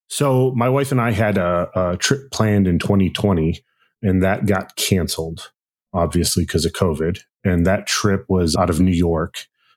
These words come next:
going up the Canadian coastline. That was the honeymoon we ended up not doing, so it's still, th-, we're gonna get back to that one one day for sure. But then after that, we just kinda put a placeholder on a Caribbean cruise, and then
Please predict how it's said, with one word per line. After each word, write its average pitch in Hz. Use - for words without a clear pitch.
going 95
up 87
the 87
Canadian 82
coastline. 82
That 117
was 101
the 120
honeymoon 127
we 110
ended 110
up 110
not 110
doing, 107
so 98
it's 78
still, 101
th-, 104
we're 101
gonna 95
get 92
back 90
to -
that 80
one 82
one 80
day 78
for -
sure. 80
But 101
then 110
after 101
that, 101
we 95
just 92
kinda 82
put 107
a 92
placeholder 98
on 90
a 80
Caribbean 110
cruise, 104
and 85
then 82